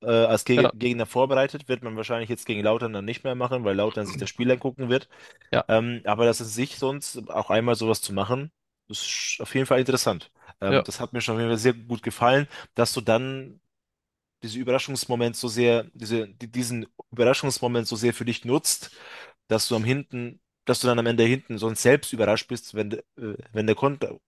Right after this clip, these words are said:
Speaker 1: Konter kommt und
Speaker 2: Ja.
Speaker 1: dadurch wir dann fast eben den Elfmeter kriegen. Das war halt ein bisschen natürlich schade. Aber, ähm,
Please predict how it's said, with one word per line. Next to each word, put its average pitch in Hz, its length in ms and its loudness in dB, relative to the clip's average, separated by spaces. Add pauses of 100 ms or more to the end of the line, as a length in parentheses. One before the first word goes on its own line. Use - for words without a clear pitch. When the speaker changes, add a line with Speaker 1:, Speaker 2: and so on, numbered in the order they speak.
Speaker 1:
Konter 135 300 2
kommt 110 320 -2
und 120 180 -4
Speaker 2:
Ja. 117 60 2
Speaker 1:
dadurch 110 280 2
wir 117 100 2
dann 110 120 4
fast - 300 -2
eben 107 180 -10
den 107 200 -10
Elfmeter 113 340 -2
kriegen. 104 260 -6
Das 104 180 -6
war 101 60 -4
halt 98 120 -6
ein 101 60 -12
bisschen 98 180 -12
natürlich 92 200 -10
schade. 120 320 4 (680)
Aber, 104 440 2 (140)
ähm, 104 500 -4